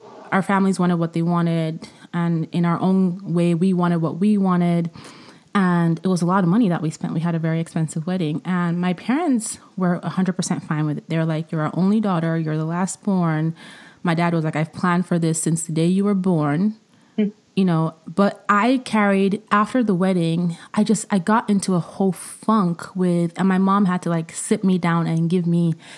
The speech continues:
Speaker 1: a serious talking to, 'cause it's like, "Oh my God, all this money we spent, I could have done this, this, this, this. I should just kept all the ca-,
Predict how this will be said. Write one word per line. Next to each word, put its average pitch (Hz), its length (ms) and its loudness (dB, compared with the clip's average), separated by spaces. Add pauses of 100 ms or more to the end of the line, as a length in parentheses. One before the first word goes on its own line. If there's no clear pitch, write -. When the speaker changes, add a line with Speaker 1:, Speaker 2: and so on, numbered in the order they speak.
(200)
Speaker 1:
a 175 60 2
serious 185 420 0
talking 196 420 0
to, 170 120 -4
'cause 190 160 0
it's 185 80 0
like, 196 160 2
"Oh 226 140 2
my 233 160 4
God, 220 400 0 (540)
all 214 140 2
this 247 160 2
money 208 240 4
we 202 80 2
spent, 180 500 0 (240)
I 175 80 2
could 180 140 0
have 160 140 2
done 170 340 2
this, 233 400 2 (180)
this, 208 480 2
this, 190 520 2
this. 175 420 2 (220)
I 190 100 2
should - 140 -4
just 196 220 -2
kept 202 220 0
all 185 180 2
the 170 100 0
ca-, - 220 -4